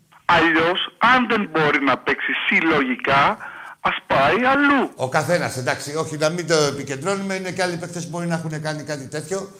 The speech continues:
Speaker 2: Ε,
Speaker 1: Τα έχει κάνει και ο
Speaker 2: δεν
Speaker 1: Κα-, τα έχει κάνει και ο Καμαρά.
Speaker 2: Ορίστε.
Speaker 1: Τα έκανε και ο Καμαρά αυτά.
Speaker 2: Ναι, ναι, όχι, είναι,
Speaker 1: Με την
Speaker 2: είναι,
Speaker 1: Eindhoven.
Speaker 2: ναι, ναι, ναι, ναι, συμφωνώ. Ε, δεν είναι, ε, ο, η καρατόμηση,
Speaker 1: Ναι,
Speaker 2: δεν είναι.
Speaker 1: το κάνει και, απλά, ξέρεις τι,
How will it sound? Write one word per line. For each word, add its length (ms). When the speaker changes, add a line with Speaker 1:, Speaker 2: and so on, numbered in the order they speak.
Speaker 2:
Ε, 200
Speaker 1:
Τα 80
έχει 180
κάνει 180
και 80
ο 40
Speaker 2:
δεν 180
Speaker 1:
Κα-, 160
τα 100
έχει 120
κάνει 140
και 60
ο 20
Καμαρά. 580
Speaker 2:
Ορίστε. 480
Speaker 1:
Τα 100
έκανε 200
και 80
ο 20
Καμαρά 380
αυτά. 200
Speaker 2:
Ναι, 120
ναι, 200
όχι, 320
είναι, 120
Speaker 1:
Με 100
την 100
Speaker 2:
είναι, 160
Speaker 1:
Eindhoven. 380
Speaker 2:
ναι, 60
ναι, 180
ναι, 180
ναι, 60
συμφωνώ. 600
Ε, 180
δεν 200
είναι, 220
ε, 40
ο, 200
η 60
καρατόμηση, 960
Speaker 1:
Ναι, 180
Speaker 2:
δεν 220
είναι. 180
Speaker 1:
το 80
κάνει 260
και, 100
απλά, 480
ξέρεις 260
τι, 220